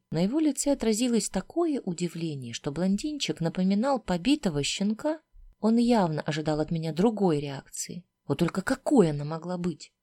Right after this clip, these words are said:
Звякнувший лифт привел нас обоих в чувство. Я фыркнула и, гордо вскинув голову, скрылась в кабинке. Надеется, что напишу об этом?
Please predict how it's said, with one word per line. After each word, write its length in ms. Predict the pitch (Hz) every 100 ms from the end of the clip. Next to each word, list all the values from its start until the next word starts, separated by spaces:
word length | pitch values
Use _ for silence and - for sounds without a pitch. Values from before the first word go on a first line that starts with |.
| _ -
Звякнувший 760 | 156 240 285 254 254 - 233
лифт 360 | 240 208 - -
привел 400 | 196 196 247 233
нас 300 | 202 196 185
обоих 340 | 165 196 165
в 80 | -
чувство. 400 | - 160 - 151
Я 180 | 190 220
фыркнула 540 | - 311 311 285 294 294 -
и, 80 |
гордо 480 | 185 - 208 160 -
вскинув 420 | 131 - 143 139
голову, 400 | 147 226 302 285 277
скрылась 580 | - - 160 180 190
в 100 | -
кабинке. 640 | - 160 143 - - - - _ _
Надеется, 480 | 196 208 226 277 -
что 160 | 262 285
напишу 460 | 277 277 254 -
об 160 | 370 269
этом? 400 | 180 - 143 -